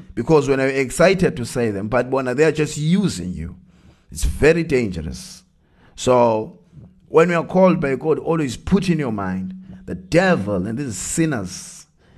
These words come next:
and they are cursed, and they are, they don't want God. They just want, uh, um, to get money or get whatever they wanna get.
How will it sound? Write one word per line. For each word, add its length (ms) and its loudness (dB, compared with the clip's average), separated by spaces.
and 320 -12
they 120 4
are 120 4
cursed, 580 -2
and 300 -4
they 180 4
are, 180 -2
they 160 4
don't 200 2
want 240 0
God. 320 -6
They 160 0
just 220 2
want, 460 -2
uh, 520 -2
um, 340 -4
to 120 -4
get 240 -4
money 460 0
or 240 -4
get 300 -2
whatever 320 -2
they 80 -4
wanna 180 -4
get. 300 -6